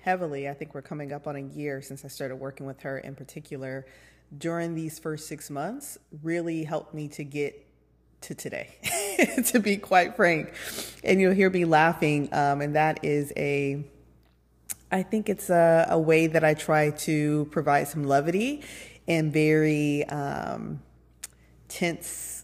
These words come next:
conversation points, right? So,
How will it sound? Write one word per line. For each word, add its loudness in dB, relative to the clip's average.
conversation 0
points, -6
right? 2
So, 4